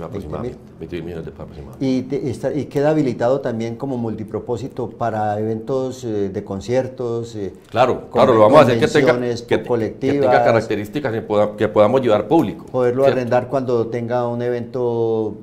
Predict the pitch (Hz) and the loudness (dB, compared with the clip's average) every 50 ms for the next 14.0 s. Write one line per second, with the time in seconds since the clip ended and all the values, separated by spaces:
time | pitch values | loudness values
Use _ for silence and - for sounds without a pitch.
0 | 98 110 107 104 104 101 98 101 101 98 101 107 98 113 123 135 135 131 123 113 | -14 -14 -12 -12 -12 -12 -12 -12 -12 -14 -12 -4 -2 0 2 2 0 0 -2 -2
1 | 123 117 113 110 101 107 101 98 95 82 98 127 139 139 131 - - 127 117 110 | -2 0 0 -2 -2 -4 -6 -6 -8 -6 -2 0 0 2 0 -2 -4 -6 -6 -6
2 | 104 - 120 110 117 123 - 120 110 117 120 - 120 110 104 101 101 - 139 151 | -6 -6 -8 -8 -8 -8 -8 -8 -10 -10 -12 -10 -8 -6 -4 -4 -2 -2 -2 -2
3 | 165 180 170 - - - - - 87 82 92 95 90 - - - - - - - | -2 -4 -8 -10 -16 -20 -16 -12 -10 -8 -6 -6 -8 -8 -12 -20 -20 -20 -20 -20
4 | - - - - - _ - 202 208 208 - - - - - - - 135 135 139 | -20 -20 -20 -20 -6 _ 4 4 4 4 2 0 -6 -12 -18 -10 -6 -2 0 0
5 | 123 - - 139 143 165 180 180 - - - 120 120 104 104 107 101 - - - | 0 2 0 0 2 2 2 0 -2 -4 -4 -2 -2 -2 -2 -2 -4 -6 -10 -16
6 | - - _ _ _ _ _ - 107 - - 123 139 156 160 160 - 135 120 110 | -20 -20 _ _ _ _ _ -12 -6 -2 0 2 2 2 0 2 2 4 6 6
7 | 110 104 110 117 120 123 139 - - 156 147 151 147 147 147 143 139 123 113 104 | 6 4 4 2 0 -2 -4 0 4 4 6 6 6 4 4 2 2 4 2 2
8 | 101 110 107 104 104 110 120 139 139 123 - - 117 120 123 127 139 135 - - | 2 2 0 2 2 2 2 0 -2 -2 -4 -4 -2 0 2 2 2 0 0 0
9 | 135 120 - - - 98 98 117 120 - 117 104 104 101 - 131 117 104 107 107 | -2 -2 -2 -4 -4 -4 -4 -4 -4 -2 -2 -2 -2 -2 -2 -2 0 0 -2 0
10 | - 113 98 87 85 85 85 - - - - - - - 101 87 - - - - | 0 0 0 0 0 -2 -6 -10 -16 -20 -20 -20 -16 -14 -14 -14 -14 -16 -20 -20
11 | - - _ _ _ _ _ _ _ _ - 117 101 - - - 123 123 127 117 | -20 -20 _ _ _ _ _ _ _ _ -2 -2 -2 -4 -4 0 2 4 4 2
12 | 110 107 - - 123 107 95 135 135 135 139 165 165 165 170 170 170 160 - - | 2 -2 -2 -2 -2 0 0 0 0 0 0 0 2 4 4 4 2 0 -2 -4
13 | 107 107 101 98 - 104 92 - 123 - - 135 120 107 98 87 - - - - | -6 -6 -6 -6 -6 -8 -6 -6 -6 0 0 0 0 0 -2 -6 -8 -12 -16 -20